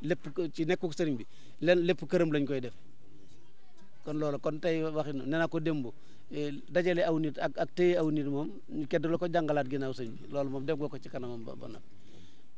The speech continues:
Kon ko moom itam ñu ñaanal ko, ñaanal njaboot gi, te di la feddali ne njaal yi yàlla buñ, yàlla buñ leen ko gaaw a fay, te ñaan yi sunu borom nangu ko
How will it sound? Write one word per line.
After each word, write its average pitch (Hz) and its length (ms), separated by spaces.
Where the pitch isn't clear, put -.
Kon 135 180
ko 135 220
moom 143 200
itam 131 200
ñu 135 80
ñaanal 143 320
ko, 131 120
ñaanal 131 320
njaboot 120 360
gi, - 120
te 139 400
di 139 120
la 139 160
feddali 135 460
ne 131 220
njaal 139 260
yi 131 220
yàlla 139 220
buñ, 131 240
yàlla 135 240
buñ 139 160
leen 131 120
ko 135 100
gaaw 117 220
a 107 40
fay, 156 220
te 135 120
ñaan 147 240
yi 139 60
sunu 139 200
borom 127 340
nangu 135 240
ko - 160